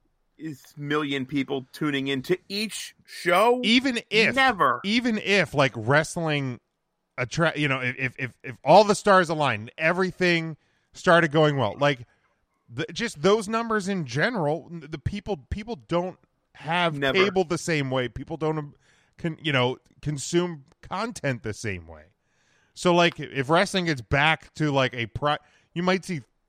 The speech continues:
Speaker 2: three million.
Speaker 1: Even that's a lot for a niche program.
Speaker 2: Right. I mean, like, it just, you know, even Super Bowl ratings,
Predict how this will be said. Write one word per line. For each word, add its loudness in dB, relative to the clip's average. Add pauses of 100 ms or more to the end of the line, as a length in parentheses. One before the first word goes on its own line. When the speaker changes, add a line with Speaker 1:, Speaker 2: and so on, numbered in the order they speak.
(480)
Speaker 2:
three -2
million. -2 (1600)
Speaker 1:
Even -6
that's -2
a -6
lot 0
for 0
a 0
niche 0
program. -2 (560)
Speaker 2:
Right. 0
I -2
mean, -4
like, -2 (560)
it -6
just, -2 (920)
you -6
know, 0
even -2
Super 0
Bowl 2
ratings, -2